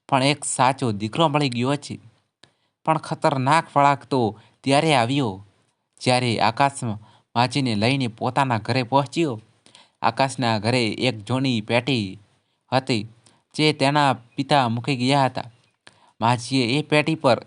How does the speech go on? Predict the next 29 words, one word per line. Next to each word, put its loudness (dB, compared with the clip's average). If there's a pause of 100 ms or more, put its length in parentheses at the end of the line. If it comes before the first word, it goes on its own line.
એક -2
ખાસ 0
નિશાન -2
જોયું -4 (600)
ને -4
તેઓ 4 (120)
ચોંકી 2
ગયા. -6 (520)
એ 0
નિશાન 0 (160)
એ 4
જ 0
હતું, 0 (340)
જે 2
માજીના 0
ગુમ -2
થયેલા 2
એકના -2 (420)
એક -2
દીકરાનું 2
હતું. -6 (600)
ખબર 2
પડી 0
કે 2
આકાશ 4 (200)
બીજું 0
કોઈ 0
નહીં, -4 (600)
પણ 4